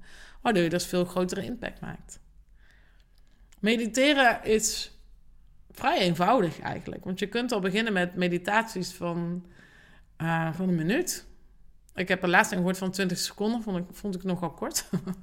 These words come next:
Maar het gaat er even over dat je de, de, kort de verbinding wel even weer naar binnen legt. Dat je heel even stilstaat, uit je red race en uit die autopilot komt.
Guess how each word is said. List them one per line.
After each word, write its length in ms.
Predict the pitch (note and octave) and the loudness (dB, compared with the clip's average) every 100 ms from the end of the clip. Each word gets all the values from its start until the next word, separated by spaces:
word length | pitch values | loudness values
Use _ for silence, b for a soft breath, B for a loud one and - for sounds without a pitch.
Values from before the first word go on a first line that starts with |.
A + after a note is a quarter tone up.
| G#3 B B B B B B B B B - | -12 B B B B B B B B B -6
Maar 100 | G#3+ | -2
het 120 | A#3+ | -2
gaat 360 | - C#4+ D#4 D#4+ | 6 10 10 8
er 80 | C4 | 4
even 320 | G#3+ G3+ F3+ | 4 4 4
over 220 | F3+ F#3+ | 4 2
dat 180 | F#3 F#3+ | -2 -2
je 80 | F#3 | 0
de, 220 | F3+ F3 | 2 0
de, 160 | F#3+ - - _ - - - | -6 -12 -16 _ -20 -20 -16
kort 440 | - D4 G4 - G#3 | 0 4 4 2 -2
de 80 | G#3+ | -2
verbinding 420 | G#3 G#3+ A3+ F#3+ | 0 0 2 2
wel 180 | G3 G3 | 4 4
even 180 | F#3 | 4
weer 100 | E3+ | 2
naar 100 | D#3+ | -2
binnen 260 | D#3 F#3 E3+ | -2 -2 -2
legt. 220 | - - | -6 -12
Dat 120 | G3 | -10
je 80 | - | -4
heel 500 | A3 A3+ D4+ F#4+ F#4 | 2 4 6 6 4
even 200 | C4+ G#3+ | 4 4
stilstaat, 800 | - - A#3+ D4+ - E4 F#4 F#4 | 2 4 2 2 0 0 0 0
uit 280 | - A#3+ D4 | 2 2 2
je 80 | A#3 | 0
red 280 | F#3+ G#3 A3+ | 2 2 0
race 340 | G#3 G#3 G#3 | -2 -2 -4
en 120 | - | -4
uit 240 | F#3 A#3 B3+ | 0 0 0
die 100 | - | -2
autopilot 800 | - F3+ F3+ F3 F2+ - F3 | 0 0 -2 -4 -4 -4 -8
komt. 300 | - - - | -12 -18 -20